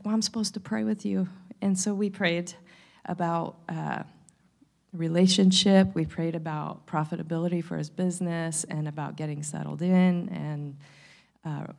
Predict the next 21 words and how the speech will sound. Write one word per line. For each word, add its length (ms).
all 200
the 100
stuff. 520
And 280
the 80
confirmation 840
in 100
the 60
miracle 340
for 260
us 520
was 220
that, 360
uh, 340
he 220
was 180
honest 420
enough 280
to 100
say, 200
"Yes, 560